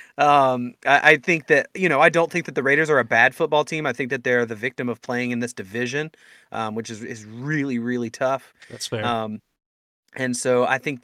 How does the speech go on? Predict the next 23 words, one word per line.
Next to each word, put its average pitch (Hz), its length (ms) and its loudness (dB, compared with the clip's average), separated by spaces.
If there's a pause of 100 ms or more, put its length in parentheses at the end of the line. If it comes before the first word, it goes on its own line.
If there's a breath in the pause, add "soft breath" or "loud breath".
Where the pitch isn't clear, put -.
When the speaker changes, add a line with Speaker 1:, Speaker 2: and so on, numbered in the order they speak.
Speaker 1:
you 131 120 -6
know, 120 140 -2
I 120 100 0
had 120 220 -4
them 123 160 -4
going, 120 420 -2 (720 soft breath)
I 123 40 -12
think 160 180 -2
I 160 100 6
had 135 260 0
them 156 200 0
going 143 340 0
six - 480 -6
and 120 520 -2 (220)
whatever 123 440 0
the 117 180 -4
opposite 117 340 -6
of 113 60 -6
that 113 140 -4
is. 110 320 -10 (140)
And 117 220 -4
then, 113 400 -4 (420 soft breath)
uh, 113 480 -4